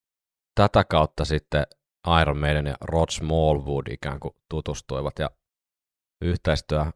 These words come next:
alkoi siitä pikkuhiljaa käynnistyä. Palataan tähän siitä, s-, siinä uudestaan, kun, kun puhutaan tosta deby-, tai tosta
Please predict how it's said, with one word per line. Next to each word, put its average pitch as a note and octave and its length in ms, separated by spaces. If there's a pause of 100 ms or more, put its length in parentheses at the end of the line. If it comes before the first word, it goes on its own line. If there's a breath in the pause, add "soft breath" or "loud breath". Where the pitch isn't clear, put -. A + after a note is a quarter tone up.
(120)
alkoi E2 340
siitä D2+ 260 (840)
pikkuhiljaa E2 720 (280)
käynnistyä. G2+ 680 (880)
Palataan F2 400
tähän F2 260
siitä, F2+ 380 (260)
s-, - 220
siinä F#2+ 600
uudestaan, F2 540
kun, D#2+ 220 (280)
kun D#2 220
puhutaan D2 360
tosta D2+ 320
deby-, D#2+ 380
tai C#2+ 140
tosta D2+ 500